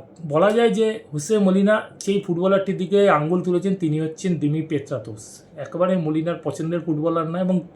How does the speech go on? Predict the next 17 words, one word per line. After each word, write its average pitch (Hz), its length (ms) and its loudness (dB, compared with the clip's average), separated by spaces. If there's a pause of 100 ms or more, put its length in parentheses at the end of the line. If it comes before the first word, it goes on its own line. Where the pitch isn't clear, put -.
(400)
পেত্রাতোসকে 170 680 0
কিন্তু 175 160 0
সেভাবে 160 400 2
ম্যাচ 143 360 2
টাইমও 151 280 2
দেওয়া 135 280 2
হচ্ছে 123 260 -8 (100)
না। 113 80 -12 (1300)
তো 202 100 -2
মলিনা 208 360 4
কিন্তু 226 280 2
সরাসরি 185 560 2
বলে 185 240 4
দিলেন 196 260 4
যে 175 160 4 (400)
ম্যানেজমেন্ট 185 640 4 (920)
মোহনবাগানে, 190 540 6